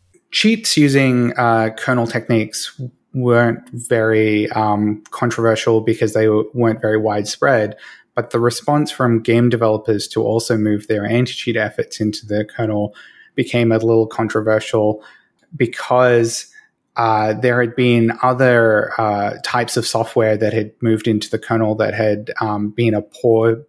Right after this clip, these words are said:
poor steward and were, like, sort of user unfriendly. Um, perhaps most famously were, uh, D R M,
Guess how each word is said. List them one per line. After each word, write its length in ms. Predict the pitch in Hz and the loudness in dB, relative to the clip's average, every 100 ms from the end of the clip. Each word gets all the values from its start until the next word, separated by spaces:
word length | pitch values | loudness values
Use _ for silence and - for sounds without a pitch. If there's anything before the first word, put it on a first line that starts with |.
| _ _ _ - | _ _ _ -4
poor 200 | 139 120 | 0 0
steward 580 | - 127 117 117 113 113 | -2 0 4 6 4 2
and 260 | 117 113 | 0 2
were, 140 | 110 107 | 0 0
like, 260 | 107 104 | -2 -2
sort 160 | - 110 | -2 -4
of 180 | 101 - - - _ _ | -4 -14 -20 -20 _ _
user 400 | 131 131 123 110 | 0 2 2 2
unfriendly. 720 | 117 117 117 120 139 143 156 - - _ - | 0 0 0 2 2 2 -2 -8 -20 _ -4
Um, 460 | 113 107 107 113 - _ _ _ - | -2 0 0 -4 -6 _ _ _ -6
perhaps 280 | 131 123 - | -4 -4 -2
most 260 | 127 123 | 0 0
famously 720 | 123 117 113 - 117 110 107 - | 0 2 2 2 2 2 2 0
were, 600 | 113 110 107 107 107 - | 0 2 2 2 0 -2
uh, 240 | 110 104 | -2 -2
D 240 | 104 120 117 | -2 2 2
R 180 | 110 110 | 4 2
M, 480 | 113 113 110 117 | 2 2 0 -2